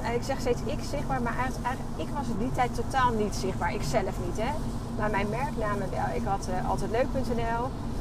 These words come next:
Dus dat is eigenlijk de leukste kinderwebwinkel. Zo ben ik begonnen. Dat was het eerste jaar. Eh, nou ja, dat, wat ik zei, ik heb altijd een aantal merken. En doordat ik veel in de pers kwam met die merken, zagen andere leveranciers natuurlijk ook van, "Hé, hey, dat is best wel interessant." Want Anouk zorgde ervoor dat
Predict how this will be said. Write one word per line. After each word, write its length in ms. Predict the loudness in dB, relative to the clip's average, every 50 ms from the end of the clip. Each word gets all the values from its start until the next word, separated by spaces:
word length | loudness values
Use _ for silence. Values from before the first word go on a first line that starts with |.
| 0 0 2 2
Dus 120 | 0 0
dat 140 | 0 0 -2 2
is 60 | 2
eigenlijk 300 | 4 4 4 4 4 4
de 60 | 4
leukste 220 | 2 2 0 -2
kinderwebwinkel. 600 | 0 0 0 2 2 2 2 2 2 2 2 2
Zo 140 | 4 4 6
ben 100 | 6 4
ik 100 | 4 2
begonnen. 380 | 2 2 6 6 6 6 6 6
Dat 80 | 6
was 120 | 4 4 4
het 80 | 2
eerste 340 | 2 2 2 2 2 2 2
jaar. 380 | 4 4 4 4 2 2 0 0 0 -2 -2 -2 -2 -2 -2 -2 0 2
Eh, 80 | 4 4 6 6 6 4 4 4
nou 120 | 2 4
ja, 220 | 4 4 4 4 4
dat, 140 | 4 2
wat 160 | 4 4 4 4
ik 100 | 4 2
zei, 180 | 0 2 2
ik 160 | 2 2 2
heb 160 | 2 2 2 2
altijd 220 | 2 2 2 2
een 60 | 2
aantal 200 | 2 2 2 0
merken. 360 | 0 2 2 2 2 2 0
En 200 | -2 -2 -2 -2 -2 -2 -2 0
doordat 220 | 0 2 2 2 0
ik 60 | 0 2
veel 120 | 2 4 4
in 60 | 4
de 60 | 2
pers 340 | 2 2 0 0 0 0 0
kwam 220 | 0 0 0 0 0 -2 -2 -2
met 140 | -2 -2 -2
die 120 | -2 -2 -2
merken, 420 | 0 4 4 4 4 4 2 0 0 2 2 2 2 2 2 0 -2 -2 -2 -2 -2 -2 -2 -2
zagen 360 | 0 4 4 4 4 4 2
andere 280 | 2 2 4 2 2 4
leveranciers 520 | 4 4 2 2 2 2 2 2 2 2
natuurlijk 280 | 0 0 2 2 2 2
ook 80 | 2
van, 100 | 0 0
"Hé, 80 | 0 0
hey, 100 | 0 0
dat 120 | 0 0
is 60 | 0
best 160 | 0 0 0 0
wel 100 | -2 -2
interessant." 720 | -2 -2 -2 -2 0 2 4 4 4 4 4 2 2 0 -2 -2 -2 -2 -2 -2 -2 0
Want 200 | 2 2 2 2
Anouk 280 | 2 2 4 2 2 2
zorgde 320 | 2 2 4 4 2 0
ervoor 340 | -2 0 0 2 2 2 2
dat 220 | 2 0 0 0